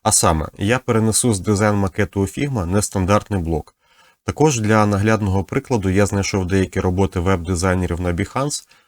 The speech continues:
щоб вам було зрозуміло, про що йде мова. Ось саме такі блоки, які не є прямокутними, мають неабияку форму та різні кути скруглень,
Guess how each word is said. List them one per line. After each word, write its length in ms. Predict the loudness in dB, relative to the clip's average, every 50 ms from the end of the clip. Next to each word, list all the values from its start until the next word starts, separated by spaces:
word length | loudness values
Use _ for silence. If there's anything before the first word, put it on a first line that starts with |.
| _
щоб 200 | _ -4 -2 2
вам 180 | 4 4 4 4
було 240 | 2 4 4 4 4
зрозуміло, 560 | 4 2 0 0 0 0 0 0 0 -2 -4
про 160 | -4 -6 -6
що 180 | -6 -4 -2 -2
йде 180 | -2 -2 -2
мова. 380 | -2 -2 -2 -4 -4 -6 -8 -10 -14 _ _ _ _ _ _ _ _ _ _ _ _ _ _ _ _ _ _ _ _ _ _ _ _ _ _ _ _ _
Ось 140 | -2 -2 0
саме 280 | 2 2 2 2 2 2
такі 280 | 0 -4 -4 -2 -2
блоки, 420 | -2 0 2 2 2 0 -2 -4 -2
які 460 | 0 0 0 0 -2 0 0 0 0
не 200 | 2 2 2 2
є 140 | 2 2 0
прямокутними, 760 | 0 -2 -2 0 0 0 0 0 -2 -2 0 -2 -2 0 0
мають 360 | 0 2 2 2 2 0 0
неабияку 540 | -2 -2 0 0 0 0 0 0 -2 -4 -8
форму 340 | -4 -2 0 0 0 -2 -2
та 160 | -2 -2 0
різні 340 | 0 0 0 0 -2 -4 -4
кути 360 | -4 -8 -6 -4 -2 -2 -2
скруглень, 480 | -4 -4 0 0 0 2 0 0 -2